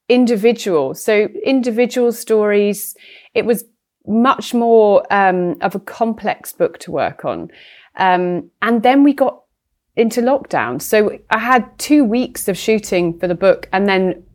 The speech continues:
lockdown until deadline. Uh, I think I had, yeah, I had a week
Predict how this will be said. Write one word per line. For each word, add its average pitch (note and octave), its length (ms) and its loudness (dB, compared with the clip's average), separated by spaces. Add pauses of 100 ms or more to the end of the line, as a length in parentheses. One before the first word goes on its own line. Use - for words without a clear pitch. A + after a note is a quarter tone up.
(120)
lockdown F3+ 520 2
until E3+ 280 -4
deadline. C#3 520 -6 (540)
Uh, F3 340 2
I F#3+ 80 -4
think A#3 220 -2
I A3+ 80 -2
had, G3+ 300 -2 (640)
yeah, C4 180 2
I G3+ 60 2
had A#3+ 180 0
a A#3 60 0
week C4+ 540 -4